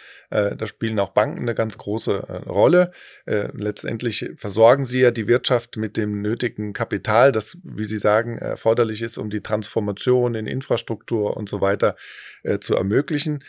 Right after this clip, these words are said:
Jetzt ist es ja so, dass, äh, gerade Banken, Versicherungen, aber auch, äh, Fondsgesellschaften mit starken regulatorischen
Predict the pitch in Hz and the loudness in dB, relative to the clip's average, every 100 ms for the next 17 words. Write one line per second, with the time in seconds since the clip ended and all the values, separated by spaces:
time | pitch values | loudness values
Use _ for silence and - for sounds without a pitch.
0 | - - _ - 113 - 156 156 135 123 | -20 -20 _ 0 0 0 -2 2 4 6
1 | 117 151 143 123 - - 110 - 107 - | 4 2 2 2 0 -2 0 0 -4 -2
2 | 101 110 120 113 110 - 123 175 160 160 | 2 4 4 0 0 2 2 2 -4 -4
3 | 139 - 185 107 117 147 139 135 - 92 | -8 -16 -8 -4 -2 -2 -2 -2 -2 0
4 | 98 - 98 - - 101 - - - 120 | 2 4 2 -4 -10 -10 -12 -6 4 4
5 | 143 135 120 117 120 123 - 117 110 107 | 4 0 2 2 2 -4 -6 -8 -6 -4
6 | 101 - 95 110 113 104 101 95 90 110 | -4 -2 0 0 -2 -4 -2 -2 -2 -2
7 | 110 - - | -2 -4 -10